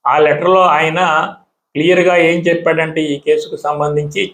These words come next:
"చంద్రబాబు నాయుడు, రేవంత్ రెడ్డి మహానాడు సమయంలో నన్ను పిలిచి, మత్-, ఆ స్టీఫెన్సన్తో మాట్లాడు, ఐదు కోట్ల రూపాయలు ఇస్తాము ఓటు వేస్తే" అని చెప్పి నాతో చెప్పి పంపించారు. ఆ తర్వాత ఈ వ్యవహారం బయటకు వచ్చినాక,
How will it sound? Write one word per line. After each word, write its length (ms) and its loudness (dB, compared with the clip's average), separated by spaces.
"చంద్రబాబు 520 2
నాయుడు, 300 2
రేవంత్ 360 0
రెడ్డి 480 -2
మహానాడు 480 -2
సమయంలో 500 -2
నన్ను 260 -4
పిలిచి, 460 -2
మత్-, 380 -4
ఆ 200 2
స్టీఫెన్సన్తో 1000 -2
మాట్లాడు, 580 2
ఐదు 200 2
కోట్ల 300 -2
రూపాయలు 360 2
ఇస్తాము 360 -6
ఓటు 280 2
వేస్తే" 540 0
అని 120 -2
చెప్పి 320 2
నాతో 340 0
చెప్పి 340 0
పంపించారు. 840 0
ఆ 80 2
తర్వాత 480 2
ఈ 80 0
వ్యవహారం 520 0
బయటకు 340 -4
వచ్చినాక, 600 -2